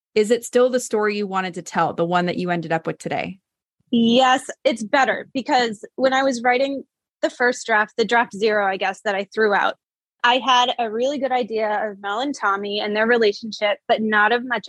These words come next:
Speaker 2: else. And because I was able to be intentional about my theme and the messages I wanted to convey and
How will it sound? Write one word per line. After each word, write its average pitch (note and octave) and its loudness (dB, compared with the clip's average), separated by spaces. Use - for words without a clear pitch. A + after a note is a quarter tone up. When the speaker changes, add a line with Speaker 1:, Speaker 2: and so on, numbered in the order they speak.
Speaker 2:
else. - -6
And A#3 0
because C4 2
I A3 4
was B3 2
able A3 2
to A#3+ -8
be A#3+ -2
intentional A3 -2
about G#3 2
my G3+ -6
theme B3 0
and G#3+ -2
the G#3 -2
messages G#3 0
I A3 4
wanted G#3+ 0
to G#3+ -8
convey G#3 2
and G3+ 0